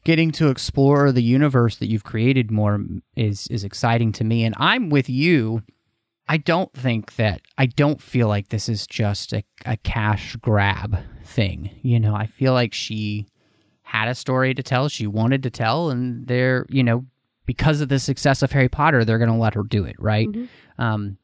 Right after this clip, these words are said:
Speaker 1: so for the studio, it's about making money, but I don't think it's that way for her, because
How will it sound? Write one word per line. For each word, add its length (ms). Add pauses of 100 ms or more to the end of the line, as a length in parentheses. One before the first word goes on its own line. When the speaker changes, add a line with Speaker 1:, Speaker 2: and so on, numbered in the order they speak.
Speaker 1:
so 440
for 120
the 100
studio, 460
it's 140
about 220
making 360
money, 260
but 140
I 80
don't 340
think 160
it's 240
that 240
way 240
for 160
her, 400 (400)
because 320